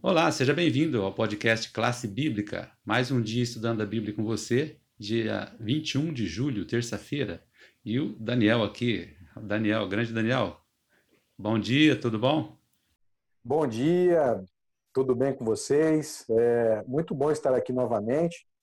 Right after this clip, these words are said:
Speaker 2: né? E hoje nós temos aqui um tema muito importante, né? Hoje nós vamos falar aqui hoje, é, sobre as orações intercessórias de Paulo, né? E esse é o tema de hoje, né? As orações intercessórias de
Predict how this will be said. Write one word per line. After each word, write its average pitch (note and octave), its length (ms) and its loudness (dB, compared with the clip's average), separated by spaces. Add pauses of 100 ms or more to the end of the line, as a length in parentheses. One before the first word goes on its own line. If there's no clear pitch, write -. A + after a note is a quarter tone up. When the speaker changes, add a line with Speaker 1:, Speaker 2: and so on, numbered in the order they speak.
(180)
Speaker 2:
né? B2 180 0
E B2 80 2
hoje D3 160 2
nós D#3+ 200 0
temos D3+ 320 0
aqui C#3+ 200 -2
um D#3 120 -2
tema D3+ 280 0
muito D3 240 -4
importante, D3 760 -2
né? C3+ 240 0 (560)
Hoje B2 160 2
nós D3 220 0
vamos E3+ 240 0
falar C#3+ 480 2
aqui B2+ 260 0
hoje, D3+ 480 2 (320)
é, C3 220 4
sobre D3+ 340 0
as C3+ 160 2
orações F3+ 680 2
intercessórias D#3+ 1120 2
de D3 100 0 (140)
Paulo, C3+ 840 2
né? C3+ 380 0 (400)
E B2 720 4
esse G3+ 340 4
é B3+ 40 2
o A#3 100 2
tema G3 320 0
de B3 100 0
hoje, C#3+ 320 4 (180)
né? B2 240 2
As G#2+ 120 0
orações B2 400 0
intercessórias C3 520 0
de D3+ 80 -4